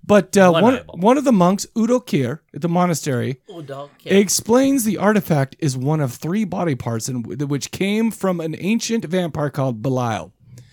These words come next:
Speaker 1: One who had found a way to overcome the weaknesses of a vampire. The eye overcomes holy water, the rib, the, another talisman, overcomes the cross, and the heart overcomes sunlight. And that's what Kagan's after,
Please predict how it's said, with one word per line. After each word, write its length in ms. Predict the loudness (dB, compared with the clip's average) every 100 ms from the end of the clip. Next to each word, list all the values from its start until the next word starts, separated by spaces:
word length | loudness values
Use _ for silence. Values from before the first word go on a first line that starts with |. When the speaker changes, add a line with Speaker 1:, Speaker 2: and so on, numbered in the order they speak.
| _ _
Speaker 1:
One 240 | -2 2 4
who 100 | 4
had 140 | 4
found 200 | 4 4
a 60 | 6
way 100 | 4
to 80 | 4
overcome 520 | 0 -2 -2 0 0
the 80 | 0
weaknesses 580 | 0 -2 -4 -4 -4 -4
of 140 | -4
a 40 |
vampire. 560 | -4 -2 -2 -2 -2 -4 _ _ -6
The 100 | 0
eye 160 | 2
overcomes 420 | 2 0 -2 -4 0
holy 220 | 0 2
water, 440 | 2 2 2 -2 _ _ -6
the 100 | -2
rib, 540 | 4 6 6 2 -4 -6
the, 180 | -2 0
another 400 | 2 2 2 0
talisman, 540 | -2 -4 -4 -6 -6
overcomes 420 | -4 -4 -4 -6
the 80 | -6
cross, 460 | -4 0 0 -2 -8 _ _ _ _ _ 2
and 240 | 4 4
the 60 | 2
heart 300 | 4 2 4
overcomes 420 | 0 -2 -4 -2
sunlight. 400 | 0 0 -2 -4
And 100 | -2
that's 260 | 0 -2
what 360 | -2 0 -2 -6 _ -2
Kagan's 380 | 0 0 2
after, 440 | 2 2 0 -6